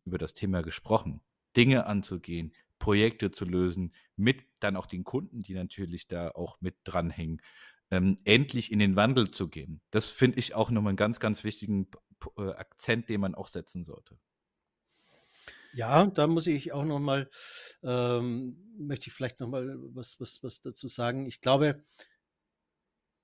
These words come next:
Speaker 2: ernsthafte Kritik an Politik, äh, äh, jetzt parteienunabhängig, das habe ich inzwischen von allen Parteien kennengelernt sozusagen. Wir brüsten uns immer, oder die Politiker brüsten sich immer gerne mit den großen Playern dieser Welt.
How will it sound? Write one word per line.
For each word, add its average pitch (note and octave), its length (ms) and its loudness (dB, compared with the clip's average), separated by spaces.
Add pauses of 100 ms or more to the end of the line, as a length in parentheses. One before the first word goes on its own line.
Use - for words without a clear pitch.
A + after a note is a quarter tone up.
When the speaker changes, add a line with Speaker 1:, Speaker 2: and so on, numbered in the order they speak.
(380)
Speaker 2:
ernsthafte D#3 540 2
Kritik C#3 380 -4
an B2 120 -2
Politik, A#2+ 580 -6
äh, C3 40 -10
äh, B2+ 920 -4 (160)
jetzt - 600 -8 (180)
parteienunabhängig, C#3 840 2
das - 160 -6
habe B2 100 2
ich A#2 80 -4
inzwischen B2 440 -6
von A#2 240 -6
allen A#2 260 -4
Parteien A#2 420 -4
kennengelernt A#2 580 -4
sozusagen. A2+ 600 -6 (1160)
Wir C#3 220 4 (300)
brüsten D3 640 6
uns C3+ 340 2
immer, C3+ 300 0
oder G#2 140 0
die G2 100 -6
Politiker B2+ 480 -2
brüsten C3 360 -2
sich A2+ 160 -6
immer B2 200 -2
gerne A#2 360 0
mit B2+ 240 -8
den A2+ 160 -6
großen A#2+ 540 0
Playern G#2 480 -4
dieser G2 300 -12
Welt. F2 360 -18